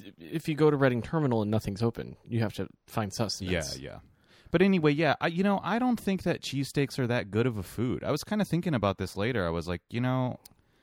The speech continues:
Speaker 2: it's just meat and cheese. It's, that's it. The bread is not particularly
Speaker 1: But it seemed
Speaker 2: good.
Speaker 1: like subpar meat,
Speaker 2: It
Speaker 1: you know
Speaker 2: did.
Speaker 1: what I
Speaker 2: It was
Speaker 1: mean?
Speaker 2: steak-um quality.
Speaker 1: I think it might have
Speaker 2: It's
Speaker 1: just
Speaker 2: some-,
Speaker 1: been
Speaker 2: it seems
Speaker 1: steak-ums.
Speaker 2: like someone extruded it from, like, a tube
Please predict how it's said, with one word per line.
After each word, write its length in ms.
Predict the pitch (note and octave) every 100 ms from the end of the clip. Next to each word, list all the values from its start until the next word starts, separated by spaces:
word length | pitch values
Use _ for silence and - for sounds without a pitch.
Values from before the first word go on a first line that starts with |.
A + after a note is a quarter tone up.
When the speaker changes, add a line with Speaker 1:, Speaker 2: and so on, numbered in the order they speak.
| _ _ _ _ _ _ _ _
Speaker 2:
it's 280 | - C#3 -
just 600 | - E3 F#3 - - - - _ -
meat 360 | B2+ D3+ D3+ -
and 160 | A#2
cheese. 280 | - - B2+
It's, 300 | A#2 A#2 -
that's 260 | - C3+ -
it. 280 | E3+ C3+ - _ _
The 80 | -
bread 300 | F2 A#2 C3
is 100 | C3+
not 180 | C#3 C3
particularly 640 | C3 C3+ B2+ B2+ B2+ B2+
Speaker 1:
But 40 | A#2+
it 40 |
seemed 120 | -
Speaker 2:
good. 140 | G2 F3
Speaker 1:
like 140 | C3
subpar 680 | - - G2 G2 - G2 G#2
meat, 280 | F#2+ G2 G#2+ -
Speaker 2:
It 40 |
Speaker 1:
you 40 | A#2+
know 60 |
Speaker 2:
did. 140 | D3+ D3
Speaker 1:
what 80 |
I 40 | G2+
Speaker 2:
It 40 | G#2
was 100 | G#2+
Speaker 1:
mean? 60 |
Speaker 2:
steak-um 560 | A2 - B2 - A2 F#2+
quality. 720 | - G2 F2+ D2 - - - -
Speaker 1:
I 80 | C3
think 260 | - D#3
it 80 | D3
might 220 | A2+ A2
have 80 | G2
Speaker 2:
It's 80 | -
Speaker 1:
just 120 | F#2
Speaker 2:
some-, 120 | -
Speaker 1:
been 60 | G2+ F#2
Speaker 2:
it 80 | B2
seems 80 | F#2
Speaker 1:
steak-ums. 260 | F3 F#3
Speaker 2:
like 220 | C#3 A#2 -
someone 640 | - A2+ A2 G#2+ G2+ G2
extruded 760 | G2 - - - G2 A2 G#2+ F2+
it 220 | F2 C2+
from, 500 | - - E2+ E2 E2 -
like, 220 | F2 E2
a 40 | -
tube 640 | - B2 G2+ D2 C2+